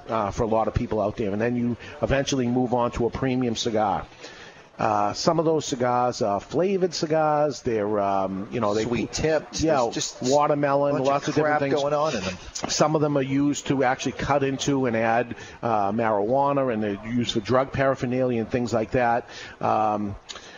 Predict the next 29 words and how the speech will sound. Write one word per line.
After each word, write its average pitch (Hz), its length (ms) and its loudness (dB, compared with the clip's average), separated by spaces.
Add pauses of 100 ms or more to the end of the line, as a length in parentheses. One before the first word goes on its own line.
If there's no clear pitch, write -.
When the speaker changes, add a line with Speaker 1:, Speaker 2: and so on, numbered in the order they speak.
(180)
Speaker 1:
uh, - 180 -4
while 131 320 2
premium 175 440 2
cigars 135 520 2
rose 131 260 2
seven 147 340 2
percent, 131 680 -2
uh, 107 220 0
from 104 160 -4
two - 160 0
thousand 123 400 2
ten 123 220 -2
to 107 80 -2
two - 180 -2
thousand 113 400 0
eleven, 107 500 0 (400)
um, 98 460 0 (180)
it - 220 -6
rose 143 480 2
to 123 440 2 (120)
a 117 340 -2 (220)
number 135 340 2
of 113 160 -2
two 190 160 0
hundred 151 340 0
eighty-one 127 540 0
million 123 320 2
premium 107 400 0
cigars. 135 540 0